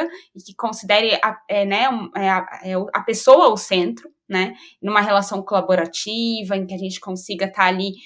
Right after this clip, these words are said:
né, fazendo planos ao longo do tempo e não querendo resolver tudo numa primeira consulta, né, e que, é, junto com esse aconselhamento nutricional, a gente possa ter algumas estratégias, algumas teorias, alguns modelos pra ajudar.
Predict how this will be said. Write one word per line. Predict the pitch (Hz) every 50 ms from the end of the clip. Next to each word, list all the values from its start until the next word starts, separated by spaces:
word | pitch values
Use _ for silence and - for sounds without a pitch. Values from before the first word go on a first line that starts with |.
| - _ -
né, | 190 190 190 185 196
fazendo | 185 - 208 196 226 240 240 233 247 240 -
planos | - 233 226 226 240 247 240 226 220 190 220
ao | 202 196 196
longo | 190 196 196 190 180
do | 170 175 170
tempo | - 196 202 208 220 214 214 -
e | 214
não | 214 233 262 262
querendo | - 277 240 226 220 220 214 202
resolver | 196 208 196 208 196 180 196 175 - -
tudo | 247 247 220 196
numa | 202 202 202 190 190
primeira | - 196 190 185 180 175 175
consulta, | - - 170 165 - - - 214 220 220 220 214 220 _ _ - 202 196 - _ - _ _ -
né, | 196 196 208 - - - - - - - - -
e | 247 254
que, | - - - 285 277 269 277 277 269 269 269 269 262 - -
é, | 165 190 233 233 220
junto | 196 269 320 494 494 - 311 285
com | - - 233 214
esse | 202 202 190 - -
aconselhamento | 190 - - 196 185 - 196 185 190 190 180 180 - 190
nutricional, | 180 175 185 190 - - 208 226 247 262 254
a |
gente | 269 285 285 - -
possa | - 294 269 269 - 277
ter | - 302
algumas | 277 262 262 269 262 262 254 240
estratégias, | 247 - - 247 247 254 - 277 254 247 233 226 220 214 208 196
algumas | 214 202 202 208 214 202 -
teorias, | - 233 220 220 220 226 226 214 202 202 196
alguns | 208 196 190 220 226 214 214
modelos | 226 220 226 202 202 214 214 214 233 233
pra | - - - 226
ajudar. | 233 233 262 262 277 247 175